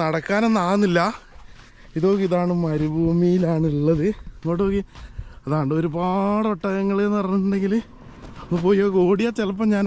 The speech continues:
അടിയിലാവാൻ സാധ്യതയുള്ളത് കൊണ്ട് വണ്ടികളൊക്കെ ഇതിൽ പോകുന്നുണ്ട്. എനിക്ക് വണ്ടി ഒന്ന് ഒറ്റയ്ക്കേ ഉള്ളൂ, അതുകൊണ്ടൊരു പേടി. ഓക്കെ, അത് നോക്കി പോകുന്ന ഒട്ടകങ്ങൾ. ഞാനപ്പോൾ അതിൻ്റെ അടുത്തേക്കാണ് പോകുന്നത്. പക്ഷേങ്കിൽ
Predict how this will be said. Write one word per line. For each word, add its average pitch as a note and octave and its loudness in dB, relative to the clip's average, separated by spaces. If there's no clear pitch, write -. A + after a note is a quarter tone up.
അടിയിലാവാൻ F#3+ 0
സാധ്യതയുള്ളത് F#3 2
കൊണ്ട് G3 2
വണ്ടികളൊക്കെ A#3 2
ഇതിൽ B3+ 2
പോകുന്നുണ്ട്. B3 2
എനിക്ക് G3+ -2
വണ്ടി G3+ 4
ഒന്ന് A3+ 4
ഒറ്റയ്ക്കേ A3 -2
ഉള്ളൂ, G3 2
അതുകൊണ്ടൊരു F#3+ -2
പേടി. D#3 0
ഓക്കെ, F3 0
അത് F#3+ 2
നോക്കി G#3 2
പോകുന്ന G3 0
ഒട്ടകങ്ങൾ. G3 0
ഞാനപ്പോൾ F3 0
അതിൻ്റെ F#3 2
അടുത്തേക്കാണ് F#3 -2
പോകുന്നത്. D#3+ 2
പക്ഷേങ്കിൽ F#3+ 0